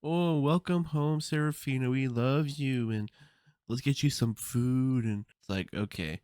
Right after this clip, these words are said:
You can even see Harry. He's kind of like, he even gives her, like, a little suspicious look, cause he even says later in the episode that Maeve's the one pulling all the strings, so he already knows what's, what's going on.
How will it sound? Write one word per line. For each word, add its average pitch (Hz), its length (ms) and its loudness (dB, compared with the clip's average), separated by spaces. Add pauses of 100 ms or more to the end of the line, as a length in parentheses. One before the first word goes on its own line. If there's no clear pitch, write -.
(120)
You 117 100 -4
can 151 140 2
even 160 120 4
see 123 220 2
Harry. 110 320 0
He's 110 160 -2
kind 110 160 -2
of 107 80 0
like, 101 300 -2
he 131 80 -2
even 139 140 4
gives 123 180 4
her, 117 40 4
like, 113 140 2
a 107 80 -2
little 110 180 0
suspicious 104 580 -4
look, 95 180 -4
cause 95 280 -4
he 127 120 -2
even 117 200 2
says 107 340 -2
later 110 180 0
in 104 100 0
the 101 80 -2
episode 101 480 -4
that 95 240 -4 (640)
Maeve's 107 340 4
the 110 60 0
one 104 200 2
pulling 107 280 2
all 104 120 2
the 98 100 -4
strings, 98 480 -6
so 98 120 -6
he 110 120 -4
already 110 200 -2
knows 98 280 -4
what's, - 240 -14
what's - 140 -8
going 95 240 -4
on. 95 280 -4